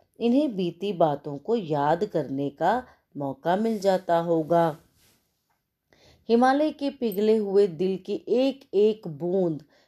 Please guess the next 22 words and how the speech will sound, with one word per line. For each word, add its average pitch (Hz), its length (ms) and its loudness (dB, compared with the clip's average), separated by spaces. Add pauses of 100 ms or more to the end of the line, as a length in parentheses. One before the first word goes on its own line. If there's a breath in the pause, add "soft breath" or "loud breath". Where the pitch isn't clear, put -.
(180 soft breath)
न 208 360 2
जाने 180 460 2
कब 160 240 -6
से 208 240 0
इकट्ठा 156 600 -2
होकर 151 640 -2 (480 soft breath)
इन 208 280 -4
दो 185 200 4
महानदों 160 800 -4
के 170 240 -2
रूप 147 340 -6
में 175 320 -2 (320 soft breath)
नदी 233 300 0
बनकर 180 680 2 (280 soft breath)
समुद्र 156 520 -4
की 208 320 -8
ओर 170 260 0
पवरा-, 143 640 -2 (540)
प्रवाहित 151 640 -2 (200)
होती 170 320 -8
रहती 196 440 -2
हैं। 151 340 -2